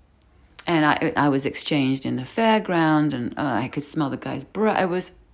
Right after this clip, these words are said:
awful. There was this whole continent of trauma and terror that was living inside my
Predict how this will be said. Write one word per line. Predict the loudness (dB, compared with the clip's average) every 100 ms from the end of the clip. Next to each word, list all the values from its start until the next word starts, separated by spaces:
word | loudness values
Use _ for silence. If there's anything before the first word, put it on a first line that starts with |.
| _
awful. | 6 6 4 -4 -12 -14 -16 -20 -20 _ _
There | -6
was | -4
this | -4
whole | -8 -10 0 6 8 6 4 -6 -20 -20 -12
continent | -6 4 4 4 2 0 0
of | -4 -6
trauma | -10 -10 -6 -2 0 0 -2
and | -6 -6
terror | -8 -6 -4 -4 -6 -10 -16 -20 -20 -20 -14 -6
that | -4
was | -4
living | -4 -2 -2 -2 -2 -4
inside | -4 -4 -4 -4 -4 -4
my | -4 -4 -4 -6